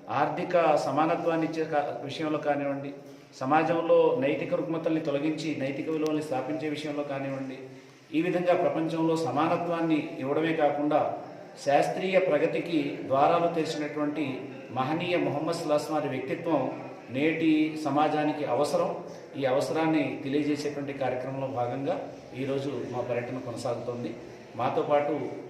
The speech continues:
జమాత్ ఇస్లామీ హింద్ నేషనల్ డైరెక్టర్, ఆ, శ్రీ రిజ్వానుర్ రెహమాన్ ఖాన్ గారు కూడా వచ్చున్నారు.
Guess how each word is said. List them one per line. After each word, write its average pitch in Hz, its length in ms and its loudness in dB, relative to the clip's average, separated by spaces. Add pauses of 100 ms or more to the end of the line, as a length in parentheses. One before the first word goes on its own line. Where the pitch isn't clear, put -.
(100)
జమాత్ 139 280 -2
ఇస్లామీ 143 380 -2
హింద్ 135 440 0
నేషనల్ 127 480 0 (120)
డైరెక్టర్, 120 500 0 (680)
ఆ, 113 280 -2 (420)
శ్రీ 139 520 0
రిజ్వానుర్ 143 380 2
రెహమాన్ 135 320 -2
ఖాన్ 123 220 -6
గారు 123 160 -2
కూడా 123 160 -6
వచ్చున్నారు. 110 520 -6